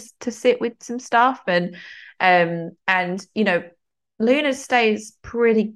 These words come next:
good now. Like, I could say stay and walk all the way upstairs into my bedroom, make a sound, come back down, and she's still there. So, you know, but that's just 'cause we work on it every day. And also,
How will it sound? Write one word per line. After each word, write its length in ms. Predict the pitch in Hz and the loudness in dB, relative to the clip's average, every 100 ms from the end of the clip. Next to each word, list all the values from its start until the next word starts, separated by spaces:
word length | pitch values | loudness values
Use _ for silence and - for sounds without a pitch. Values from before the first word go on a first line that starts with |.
| - | 0
good 220 | 233 233 | 0 0
now. 240 | 165 151 | -4 -2
Like, 140 | 147 - | -4 -2
I 140 | 208 | -2
could 280 | 220 233 - | -2 -4 -6
say 220 | - 220 | -4 -2
stay 460 | 202 - 202 185 160 | -2 -2 0 2 0
and 100 | 165 | -4
walk 200 | 160 - | -8 -4
all 140 | - 190 | -2 0
the 60 | |
way 100 | 165 | 0
upstairs 360 | 156 - 175 165 | -2 -2 -4 -4
into 160 | 175 175 | -6 -8
my 80 | 165 | -4
bedroom, 500 | 160 156 151 147 156 | -4 -4 -8 -6 -6
make 180 | 170 | -6
a 60 | 170 | -8
sound, 460 | - 147 139 139 - | -6 -2 0 -2 -2
come 220 | 165 160 | -4 -2
back 180 | 135 - | -4 -4
down, 200 | 147 147 | -4 -4
and 80 | 160 | -8
she's 200 | - 165 | -12 -10
still 200 | - 143 | -6 -4
there. 300 | 156 160 - - _ _ _ _ _ _ | 0 0 -2 -8 _ _ _ _ _ _
So, 480 | - 214 185 180 190 - - | -2 4 6 6 2 -4 0
you 100 | 214 | 2
know, 100 | 180 | 4
but 140 | 208 | 2
that's 340 | 226 240 226 - | 2 2 0 -8
just 160 | 220 | -4
'cause 120 | 214 202 | -4 -2
we 80 | |
work 300 | 185 190 190 | 0 0 -2
on 80 | 220 | -2
it 100 | 220 | 0
every 240 | - - 262 | -2 -2 -2
day. 400 | 254 262 294 294 - - - | 2 2 2 -2 -16 -20 -2
And 140 | 262 | 2
also, 380 | 285 381 370 247 | 2 0 -2 -4